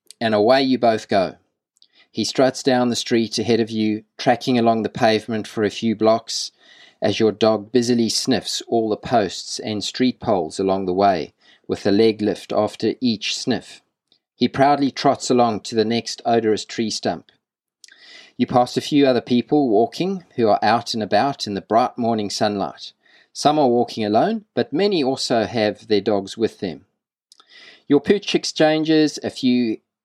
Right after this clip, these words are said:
happy pants and a sniff with some of the other four-legged friends before heading along further with you. You soon make your way along the nature strip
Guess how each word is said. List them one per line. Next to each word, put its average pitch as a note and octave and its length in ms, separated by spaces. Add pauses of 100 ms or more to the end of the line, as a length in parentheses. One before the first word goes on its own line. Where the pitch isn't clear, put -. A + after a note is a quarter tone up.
(100)
happy C3 340
pants C3 720
and G#2+ 160
a F#2+ 60
sniff - 500
with A2 140
some A#2+ 240
of A2 80
the G#2+ 120
other A2+ 160
four-legged A2+ 540
friends C#3+ 480 (320)
before D3+ 300
heading E3 260
along A#2+ 240
further A2 340
with G2+ 300
you. D#2+ 200 (920)
You B2 100
soon B2 240
make B2+ 240
your A#2 100
way D3 480
along A2+ 540
the G#2 100
nature C#3+ 380
strip - 400